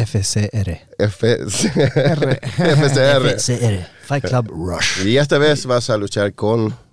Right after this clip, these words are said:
Speaker 3: Frederick Strauss.
Speaker 2: Bueno, y cuéntanos, ¿qué sabes de él?
Speaker 3: Bueno, sé que es un chico muy estiloso, que, que es muy completo, se mueve bien tanto arriba como en el suelo.
Speaker 2: Ujú.
Speaker 3: Y, y nada, con todos mis respetos hacia él, yo vengo a por lo que es mío, a ganar, me lo he currado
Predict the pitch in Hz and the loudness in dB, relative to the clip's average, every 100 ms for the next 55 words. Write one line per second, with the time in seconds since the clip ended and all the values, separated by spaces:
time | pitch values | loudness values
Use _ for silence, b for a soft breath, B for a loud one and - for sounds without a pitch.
0 | _ - 175 185 180 170 - - 147 123 | _ -2 2 4 2 0 -2 0 0 0
1 | 113 - - _ _ 92 90 92 82 82 | -4 -10 -18 _ _ -4 -2 0 -2 -2
2 | 80 76 90 92 98 95 82 - - - | -4 -4 -4 -4 -2 -2 -4 -10 -18 -10
3 | 95 101 98 87 92 92 - _ - 175 | -4 -2 -2 -2 -4 -4 -8 _ -6 0
4 | 233 151 170 170 190 190 190 185 180 170 | 2 2 0 2 2 4 2 2 2 0
5 | 143 185 175 180 165 160 202 233 285 262 | 0 0 2 2 2 2 2 0 -4 -6
6 | 165 139 139 135 135 135 127 143 135 139 | -2 0 2 2 2 0 -2 -2 0 0
7 | - 156 151 156 156 143 139 202 202 190 | 0 0 2 2 0 0 0 2 4 4
8 | 165 131 - 143 135 139 160 165 170 160 | 4 0 -2 0 2 2 2 2 2 0
9 | 151 156 151 147 170 151 147 143 143 139 | 0 2 2 2 2 2 2 2 2 2
10 | 123 180 226 269 - - 92 87 87 90 | 2 0 0 -4 -12 -10 -6 -4 -6 -12
11 | _ 190 175 165 156 151 147 156 160 226 | _ 0 2 4 4 2 2 0 2 4
12 | 185 139 135 156 175 175 170 160 160 170 | 2 2 0 2 4 4 2 2 0 0
13 | 170 165 143 151 165 202 185 175 170 165 | 2 2 4 4 4 4 2 2 4 4
14 | 151 160 156 160 160 220 233 170 156 196 | 4 2 4 2 2 2 4 4 2 2
15 | 247 233 165 160 160 160 175 170 160 156 | 2 0 0 2 2 2 4 4 4 4
16 | 147 | 2